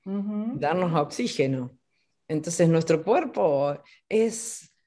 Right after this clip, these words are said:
Speaker 2: muy hermoso y muy sabio, nada más que estamos en una vida muy sedentaria o demasiado competitiva. Ya no corremos por placer, sino para ganarle a otro,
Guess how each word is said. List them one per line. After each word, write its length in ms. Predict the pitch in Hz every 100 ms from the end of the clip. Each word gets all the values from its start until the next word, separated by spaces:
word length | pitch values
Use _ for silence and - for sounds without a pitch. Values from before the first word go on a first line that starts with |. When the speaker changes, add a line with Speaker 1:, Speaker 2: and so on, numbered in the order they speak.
| _
Speaker 2:
muy 280 | 165 240 392
hermoso 420 | 170 165 226 -
y 20 | 190
muy 160 | 185
sabio, 580 | 180 - - - 175 156
nada 140 | 175 202
más 140 | 226
que 80 | 196
estamos 300 | 196 196 196
en 120 | 185
una 180 | 196 185
vida 240 | 190 190
muy 180 | 170 175
sedentaria 1000 | 175 214 175 160 160 226 220 226 226 208
o 60 | 165
demasiado 520 | 156 147 147 180 175
competitiva. 800 | 165 156 151 160 156 233 180 147
Ya 180 | 165 180
no 160 | 180
corremos 480 | 165 151 160 185 180
por 160 | 160 156
placer, 460 | 151 160 - 202
sino 240 | - 165 156
para 240 | 156 143
ganarle 320 | 147 151 147
a 100 | 160
otro, 540 | 214 190 180 185 208